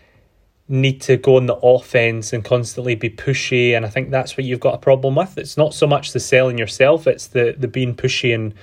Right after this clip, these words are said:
being perceived as being pushy. Okay, but you've got no proof. I mean, you've got no feedback to suggest that that's what you've been doing.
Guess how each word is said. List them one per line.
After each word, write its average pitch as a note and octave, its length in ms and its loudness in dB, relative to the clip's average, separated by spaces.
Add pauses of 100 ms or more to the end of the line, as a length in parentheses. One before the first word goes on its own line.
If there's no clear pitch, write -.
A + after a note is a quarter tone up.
(200)
being C3 200 2
perceived B2 580 -2
as A2 140 0
being G#2+ 180 -4
pushy. - 380 -10 (960)
Okay, B2+ 280 2
but D3+ 280 2 (180)
you've C3 140 0
got F#3+ 120 8
no G3+ 80 0
proof. - 380 2
I C3+ 60 -2
mean, C#3+ 160 2
you've C3 100 0
got D#3+ 220 2
no C#3 420 6 (220)
feedback D3 560 0
to B2+ 100 -2
suggest B2 480 2
that B2+ 80 -2
that's B2 240 -2
what C3 80 -4
you've A#2 160 -6
been A2 220 -6
doing. D#3 440 2